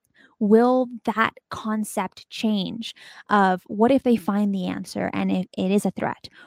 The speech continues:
Or what if they find the answer and it isn't a threat? What's the next step after that? Oh, that,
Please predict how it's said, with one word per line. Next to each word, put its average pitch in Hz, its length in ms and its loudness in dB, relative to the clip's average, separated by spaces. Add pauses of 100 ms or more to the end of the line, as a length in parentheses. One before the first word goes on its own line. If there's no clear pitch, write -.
(100)
Or 226 260 2
what 254 100 2
if 262 100 -4
they 262 140 -4
find 220 300 0
the 208 140 0
answer 208 340 -2
and 202 140 -2
it 202 140 0
isn't 226 260 -2
a 190 80 -6
threat? - 340 -6 (600)
What's 240 240 -2
the 349 120 -2
next 311 280 -2
step - 420 -6 (420)
after 196 420 -6
that? - 460 0 (340)
Oh, 208 240 -2 (840)
that, 269 300 0